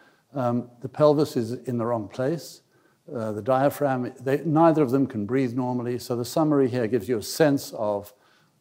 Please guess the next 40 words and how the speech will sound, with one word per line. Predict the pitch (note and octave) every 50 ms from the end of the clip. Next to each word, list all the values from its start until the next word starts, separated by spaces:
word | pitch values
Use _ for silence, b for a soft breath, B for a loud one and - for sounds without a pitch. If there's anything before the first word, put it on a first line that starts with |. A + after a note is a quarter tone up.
| _
um, | - B2 A2 A2 A2 A2 G2 F2+ - -
what's | - B2 B2+ B2+ B2+ -
short | - - C3 A#2+ A#2+ -
and | B2 A#2 G#2
tight | - B2 A2+ G#2 G#2+ G#2+ -
and | - - A2+ A2 G#2+ G#2 G#2+ G2 - _ b b b b b b _ -
how | - - C3 B2 G#2+
that | A2 A#2 A2 A2
imbalance | A#2 G#2+ G#2 A2+ A2 G#2+ G#2 G2+ G#2 - - - - - _ -
fi-, | - B2 B2 - -
uh, | B2 A#2 G#2+
f-, | G2+ - - - - - -
um, | A2 G#2 F#2+ F#2+ G2 F#2+ E2 F2
fits | - - C3+ B2+ - -
together, | - G#2+ G#2 A2 A2 G#2 G2+ G2+ G#2 G2+ b b b b b b b b b b b - C3+
uh, | G#2+ G#2+ G#2+ G#2+ A2 -
to | - - G#2+
produce | - G#2 F#2+ G#2+ A2+ A2 - - - - - _ _ -
im-, | B2+ A#2+ G#2+ G#2+ G2 - -
um, | B2 A2+ G#2+ G#2 G2+ G2+ G2 G2 G#2 - _ _ _ _ _ _ _ _ _ _ _ _ - - _ _ _
functional | - - D3 C#3+ C#3+ - - B2 G#2+ G2+
changes | - - A2 G2+ G2 G2 F#2 G2+ G2 G2
in | G#2+ G2 F#2+ F2+
breathing | G2+ G2+ G2 F2+ G2 F#2+ G2
and | F2 G#2 G2 F#2
in | F#2 F#2+
pelvic | F2 - G#2 F#2 E2+ F2+ F2
function. | - - F2 E2+ D#2+ - - - - - b b b b b b b b b b b b
So | - - D3 C3
part | C3+ - - D#3 D#3+ E3 D#3+ D#3+
of | C3+
what | C3 C#3+ C3
we | A#2+ C3
do | A2+ C3
have | C3 - A#2+ A#2+ -
to | - A#2
try | G#2 - C#3+ C#3+ C3
and | B2+ A#2+ G#2
do | A2+ A#2+ B2 C3 D3+ F3 E3+
is | C3+ B2 A#2+ A#2+ A#2 A2+ -